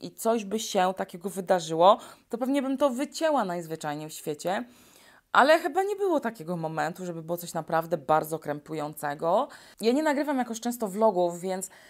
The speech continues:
myślę, że bardziej krępujące momenty można we vlogach znaleźć. Dla kogoś, kiedy można być w różnych miejscach, nie wiem, tak się domyślam, natomiast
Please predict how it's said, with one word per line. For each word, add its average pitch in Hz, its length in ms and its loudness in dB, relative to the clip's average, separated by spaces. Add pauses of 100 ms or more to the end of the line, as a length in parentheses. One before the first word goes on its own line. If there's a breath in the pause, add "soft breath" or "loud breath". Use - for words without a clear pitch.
(140 loud breath)
myślę, 220 220 -2
że 208 140 0
bardziej 202 400 2
krępujące 202 560 -4
momenty 190 340 -4
można 180 380 -6
we 170 140 -4
vlogach 165 500 0
znaleźć. 214 540 -4 (300 loud breath)
Dla 185 180 2
kogoś, 233 640 2 (300)
kiedy 185 380 -4 (280)
można 185 340 -6
być 175 220 -10
w 160 100 -16
różnych 196 280 -4
miejscach, 214 440 -4
nie 185 100 -6
wiem, 151 180 -6 (400 loud breath)
tak 202 120 -2
się 233 100 -6
domyślam, 220 420 0
natomiast 196 540 -4